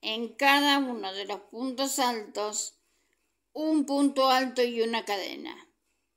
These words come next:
Vamos al segundo y tenemos un punto alto y cadena. Pero esto en cada uno de los puntos altos, no saltando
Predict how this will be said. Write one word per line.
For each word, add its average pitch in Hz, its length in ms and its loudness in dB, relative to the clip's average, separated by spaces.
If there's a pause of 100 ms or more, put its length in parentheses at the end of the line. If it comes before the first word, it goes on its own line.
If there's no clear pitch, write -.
(220)
Vamos 196 400 -8
al 202 140 -8
segundo 240 840 -2 (2750)
y 185 200 -10
tenemos 175 640 -6
un 196 220 -8
punto 254 360 -2
alto 247 800 -2
y 262 240 -4
cadena. 165 680 -2 (1500)
Pero 247 220 4
esto 330 260 2
en 302 220 2
cada 277 340 0
uno 254 400 0
de 170 100 -8
los 147 140 -14
puntos 175 500 -10
altos, 139 420 -12
no 233 360 0
saltando 214 1200 -4